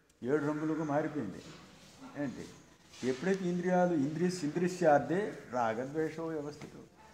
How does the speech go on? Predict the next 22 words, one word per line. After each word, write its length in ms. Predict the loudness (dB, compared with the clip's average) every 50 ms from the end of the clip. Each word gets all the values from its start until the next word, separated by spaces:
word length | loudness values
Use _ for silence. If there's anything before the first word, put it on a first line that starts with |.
| -20 -16 -6 -4
ఇవన్నీ 340 | 0 0 2 2 0 0
వచ్చి 180 | -2 -4 -4 -4
పడిపోతాయి. 440 | -4 -4 -4 -4 -8 -8 -8 -10 -12 -12 -14 -6 0
కాబట్టి 840 | 0 0 2 0 -2 -4 -6 -6 -4 -2 0 0 0 -2 -4 -6 -10 -14 -20 -20 -20 -20 -20 _ -6
మనం 160 | -4 -2 0
ఎన్ని 240 | 0 0 0 0 -2
చెప్పినా 680 | -4 -4 -6 -6 -4 -2 -2 0 0 0 0 -2 -4 -6 -10 -8
అది 180 | -6 -6 -6 -8
తెరైన 500 | -8 -4 -2 0 0 2 0 0 0 -2
ఆయన 380 | -2 -4 -4 -6 -6 -6 -6
బొమ్మలు 500 | -8 -8 -6 -6 -4 -4 -2 -2 -2 -2
లేవు, 460 | -2 -2 -2 -2 -2 -2 -4 -4 -6
బొమ్మలు 380 | -6 -6 -4 -4 -4 -4 -4 -6
ఉత్తువి 400 | -6 -8 -8 -8 -6 -4 -4 -6 -6 -6
అని 300 | -4 -4 -2 -2 -2 -2
ఎన్ని 200 | -2 -2 -4 -6 -8 -6 -8
చెప్పినా 380 | -8 -8 -8 -6 -6 -6 -6 -4
సరే 580 | -6 -4 -2 0 0 0 0 0 -2 -4 -6 -10 -18 -20 -20 _ _ -20 -20 -20 _ _ _ -20 -12
మనలోనొక 1040 | -10 -8 -6 -4 -2 -2 0 0 2 4 4 4 4 2 0 0 -2 -2 -4 -4 -6 -10 -18 -20 -20 -20 -20 -20 -20 -20 -20 -20 -20 -20 -20 -20 -18 -16 -16 -16 -16 -16 -18 -18 -20 -20 -20 -20 -20 -20 _ _ _ _ -4
ఒకటి 220 | -4 -4 -2 -2 -2
ఉంది. 260 | -2 -2 -2 -2 -2
ఏది? 420 | -2 -2 -2 -2 -2 -2 -4 -8